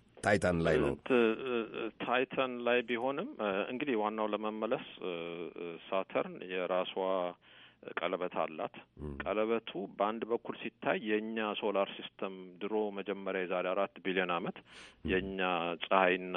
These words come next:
Speaker 2: ዙሪያው የሚዞሩት ፕላኔቶች እንዴት እንደተመሰረቱ፣ እንዴት ይሄ የሶላር ሲስተም እንደዚህ እንደሆነ ለማጥናት ይረዳናል። ምክንያቱም ያ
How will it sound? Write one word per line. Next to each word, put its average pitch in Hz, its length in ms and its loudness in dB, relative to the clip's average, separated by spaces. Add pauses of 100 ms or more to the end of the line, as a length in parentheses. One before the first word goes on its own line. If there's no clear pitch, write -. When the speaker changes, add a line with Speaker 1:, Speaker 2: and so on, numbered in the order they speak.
(440)
Speaker 2:
ዙሪያው 90 300 -2
የሚዞሩት 87 420 -4
ፕላኔቶች 87 500 -2 (520)
እንዴት 104 460 4
እንደተመሰረቱ፣ 90 880 -2
እንዴት 95 340 -2
ይሄ 98 140 0 (320)
የሶላር 87 500 2
ሲስተም - 380 -6 (180)
እንደዚህ 92 400 0
እንደሆነ 87 420 0 (300)
ለማጥናት 95 500 2
ይረዳናል። 85 540 2 (300)
ምክንያቱም 90 560 -4
ያ 90 140 4